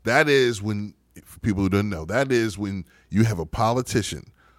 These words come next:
who is responsible for constituents or people who will listen to what they represent for that particular state or that city or that,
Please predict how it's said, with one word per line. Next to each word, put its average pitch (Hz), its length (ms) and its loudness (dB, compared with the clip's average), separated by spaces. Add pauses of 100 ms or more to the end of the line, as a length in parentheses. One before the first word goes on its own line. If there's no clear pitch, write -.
(140)
who 104 160 8
is 92 240 4
responsible 113 680 -2
for 127 420 6 (600)
constituents 95 720 -2
or 71 80 -16
people 104 340 -2
who 110 80 0
will 98 220 2
listen 104 320 -4
to 92 260 -6 (180)
what - 200 -4
they 110 100 2
represent 101 580 -4
for - 140 -10
that 90 160 -6
particular 82 320 -14
state 127 380 -2
or 90 160 -6
that 78 200 -10
city 131 360 -6
or 82 60 -8
that, 78 200 -12